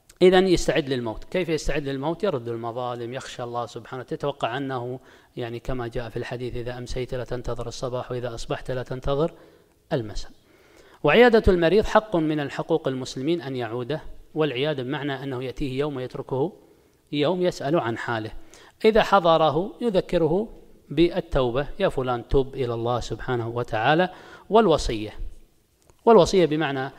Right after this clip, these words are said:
إذا كان للناس عليك حقوق، إذا كنت تطلب من الناس حقوق، إذا كان عندك مال كثير، سنأخذه في باب الوصايا إن شاء الله،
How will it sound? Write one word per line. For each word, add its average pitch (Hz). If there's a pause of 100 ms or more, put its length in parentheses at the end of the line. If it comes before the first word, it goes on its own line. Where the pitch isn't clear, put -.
(160)
إذا 151
كان 143
للناس 135
عليك 127
حقوق، 127
إذا 139
كنت 135
تطلب 131
من 131
الناس 127
حقوق، 131 (360)
إذا 151
كان 143
عندك 131
مال 135
كثير، 135
سنأخذه 127
في 123
باب 131
الوصايا 123
إن 135
شاء 135
الله، 139